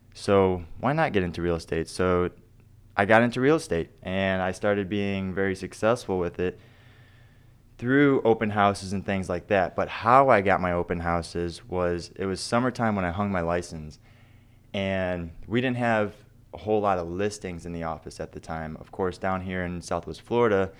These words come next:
it's very seasonal, and summertime is a difficult time, especially when you're starting in real estate, and I knew that. I accepted the challenge. And so we didn't have a lot of listings that I can run open houses to. So what I started doing was I started calling around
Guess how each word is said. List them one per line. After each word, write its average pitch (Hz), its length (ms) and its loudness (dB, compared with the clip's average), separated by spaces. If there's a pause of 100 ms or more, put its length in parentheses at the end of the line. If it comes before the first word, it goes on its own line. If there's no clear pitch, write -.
(640)
it's 98 180 -8
very 98 420 0
seasonal, 87 640 -6 (140)
and 90 520 -4
summertime 95 720 -4
is 85 220 -8
a 85 40 -8
difficult 98 500 -4
time, 90 420 -4
especially 113 380 -2
when 101 100 -2
you're 92 80 -4
starting 90 300 -2
in 87 40 -6
real 92 160 -2
estate, 85 260 -4
and 85 120 -4
I 117 60 0
knew 101 160 0
that. 90 260 -2
I 85 60 -2
accepted 92 420 -6
the 78 60 -14
challenge. 82 520 -6 (1120)
And 113 160 -2
so 120 220 6
we 113 160 2
didn't 135 180 0
have 123 220 4
a 107 60 2
lot 98 280 6
of 101 140 0
listings 101 560 -2
that 95 140 0
I 92 80 2
can 92 140 -8
run 90 160 -4
open 87 220 -8
houses 90 420 -6
to. 76 200 -12
So 90 260 -6
what 87 140 -2
I 95 120 4
started 85 300 -2
doing 87 260 -2
was 85 200 0
I 104 140 4
started 92 320 0
calling 95 340 0
around 87 440 -2